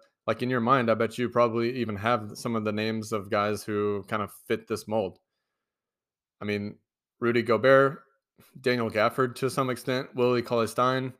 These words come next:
Um, but, you know, D-, Gafford didn't rebound or doesn't rebound that, at nearly as well as any of these guys. Willie Cauley-Stein, like,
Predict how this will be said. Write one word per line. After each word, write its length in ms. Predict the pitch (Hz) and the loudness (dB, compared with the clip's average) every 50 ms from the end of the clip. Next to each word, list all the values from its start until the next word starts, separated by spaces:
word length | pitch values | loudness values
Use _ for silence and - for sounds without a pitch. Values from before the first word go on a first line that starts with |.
| _ _ _ _ _ _ _ _ _ _ _ _ _ _ - | _ _ _ _ _ _ _ _ _ _ _ _ _ _ -6
Um, 600 | - 113 107 107 107 107 107 107 107 104 110 - _ _ _ _ _ _ _ _ _ _ _ _ _ - | -2 0 0 0 0 -2 -2 -4 -6 -8 -10 -14 _ _ _ _ _ _ _ _ _ _ _ _ _ 4
but, 220 | 135 135 139 - - - | 4 4 4 -2 -8 -6
you 80 | 139 123 | 0 0
know, 220 | 117 113 123 131 | 2 0 0 -4
D-, 280 | - 123 - - 214 139 | -10 -14 -14 -10 -8 0
Gafford 360 | 120 127 139 139 160 143 127 | 2 2 2 4 2 2 4
didn't 200 | 143 135 120 110 | 2 0 2 0
rebound 440 | 123 131 110 107 98 104 120 131 - _ _ _ _ _ _ | -2 0 0 -2 -4 -4 -6 -8 -12 _ _ _ _ _ _
or 100 | - 113 | -8 -6
doesn't 300 | 107 110 113 110 113 110 | 0 0 0 0 0 -4
rebound 400 | 110 110 110 104 107 107 107 107 | -4 -2 -2 0 0 0 0 2
that, 160 | 110 110 - - | 0 0 0 -2
at 200 | - 123 113 107 | -2 -2 -2 0
nearly 260 | 117 117 127 131 127 123 | 0 0 0 2 2 2
as 140 | 117 104 | 0 0
well 180 | 104 120 117 113 | 2 0 2 2
as 140 | 107 90 101 | 0 -2 -4
any 200 | 123 127 135 143 | -6 -2 0 0
of 120 | 117 92 | 0 0
these 180 | 95 95 92 - | -2 -6 -8 -6
guys. 400 | - 104 98 98 104 107 110 - _ _ _ _ - | -6 -4 -4 -4 -4 -6 -10 -14 _ _ _ _ -4
Willie 340 | 120 127 123 123 120 117 113 | -2 0 2 2 2 0 0
Cauley-Stein, 720 | - 120 117 113 110 - 143 143 139 139 135 131 135 - - | 0 0 -2 -2 0 0 0 0 0 0 -2 -4 -8 -10 -6
like, 180 | 135 117 101 | -6 -6 -6